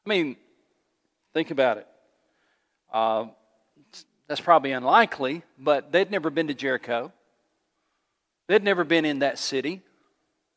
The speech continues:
Maybe they, they went there by mistake. A-, again, that's highly unlikely, probably, because they were going to spy out the land, and, and, you know, it's just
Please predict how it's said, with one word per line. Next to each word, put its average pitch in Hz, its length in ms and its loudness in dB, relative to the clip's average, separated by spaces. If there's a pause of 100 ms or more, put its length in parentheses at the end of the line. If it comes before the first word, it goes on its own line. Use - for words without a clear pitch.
(680)
Maybe 202 360 2
they, 220 280 8
they 202 220 2
went 202 320 -2
there 185 460 4 (400)
by 165 280 0
mistake. 180 540 4
A-, 170 220 -2
again, 196 400 2
that's 190 220 2
highly 202 600 4
unlikely, 160 640 0
probably, 127 640 0 (560)
because 151 320 0
they 180 100 4
were 175 140 2
going 160 300 2
to 147 80 -8
spy 165 340 2
out 160 160 4
the 143 80 4
land, 156 420 4
and, 139 220 -6 (380)
and, 143 360 -8 (300)
you 147 180 -16
know, 170 160 4
it's 180 220 -2
just 214 180 -6